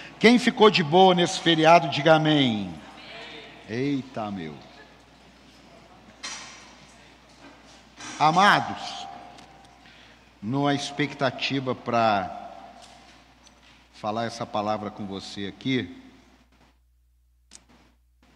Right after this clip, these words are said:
Tem alguém que tá começando alguma coisa? Você tá começando? Menos de seis meses.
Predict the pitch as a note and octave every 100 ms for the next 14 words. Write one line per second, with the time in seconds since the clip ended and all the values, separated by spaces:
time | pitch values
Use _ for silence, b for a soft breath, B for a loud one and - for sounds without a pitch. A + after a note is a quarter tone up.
0 | _ B B B A#3+ B3+ A#3+ - G3 F#3+
1 | F3 D3+ - F3+ D3+ C3 C#3 B2 - E3
2 | B2+ - D2+ - - - _ _ _ _
3 | _ _ _ _ _ _ _ _ _ -
4 | D3+ - C#3+ - - D#3+ A2+ D#2 - -
5 | B B B B - C#3+ F3+ B3 A3 -
6 | G#3 G3 C#3+ C3 D3 A#2 E2+ -